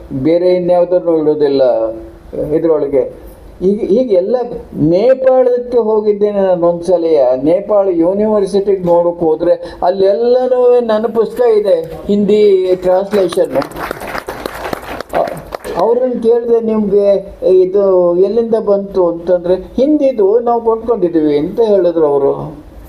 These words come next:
ಇಷ್ಟು ವ್ಯಾಪಾರವಾಗಿದ್ರೂ ಕೂಡ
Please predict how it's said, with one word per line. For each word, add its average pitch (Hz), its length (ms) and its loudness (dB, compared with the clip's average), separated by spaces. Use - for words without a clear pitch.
ಇಷ್ಟು 254 500 0
ವ್ಯಾಪಾರವಾಗಿದ್ರೂ 208 1300 0
ಕೂಡ 165 320 0